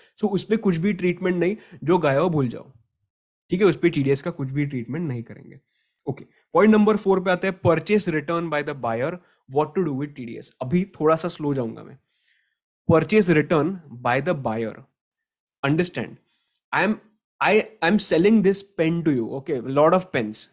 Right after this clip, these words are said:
ऐसे पेन्स बेच रहा हूँ सिक्सटी lakhs के। आपका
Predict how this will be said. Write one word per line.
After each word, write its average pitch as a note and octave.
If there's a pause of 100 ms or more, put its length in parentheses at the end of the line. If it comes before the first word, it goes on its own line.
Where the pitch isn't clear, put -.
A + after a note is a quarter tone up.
ऐसे C#3+
पेन्स F3
बेच D3+
रहा E3+
हूँ F#3+
सिक्सटी -
lakhs C#3
के। G#2+ (520)
आपका D#3